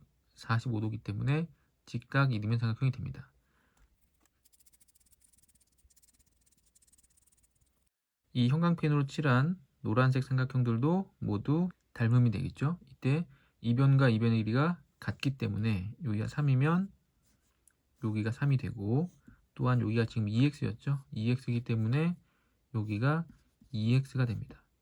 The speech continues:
그렇다면 이 변의 길이가 X고 이 변의 길이가 이 엑스인 총 삼 엑스가 육이 됐기 때문에 X는 이제 이가 되는 거죠. 이 전체 삼각형의 넓이는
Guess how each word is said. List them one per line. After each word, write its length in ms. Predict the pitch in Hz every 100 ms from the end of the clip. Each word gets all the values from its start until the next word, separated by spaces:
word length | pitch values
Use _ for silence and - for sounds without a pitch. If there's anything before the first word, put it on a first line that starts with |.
| _ _ _ _
그렇다면 880 | 170 170 170 151 127 127 110 98 110
이 160 | 131 127
변의 260 | 156 151 147
길이가 240 | 143 139
X고 720 | 107 104 - 123 143 180 185 _ _ _ _ -
이 80 |
변의 260 | 123 131 127
길이가 120 | 127
이 200 | 101 104
엑스인 440 | 117 - 104 90 95 _
총 200 | - 139
삼 220 | 135 180
엑스가 580 | 175 165 - 135 156 180 - _ _ _ _ _ -
육이 180 | 113 127
됐기 240 | 120 123
때문에 540 | - 107 107 131 170 175 _ _ _ _ _ _ _ _
X는 600 | 107 113 - 120 147 175 175 _ _ _ -
이제 120 | 120 92
이가 320 | 95 113 123
되는 220 | 98 101
거죠. 280 | - 131 135 - - _ - _ _ _ - - _ _ _ _ _ _ _ _ _ _ _ _ _ _ _ _ _ _
이 40 |
전체 240 | 120 120 143
삼각형의 380 | 143 139 147
넓이는 560 | 113 104 120 117 147 202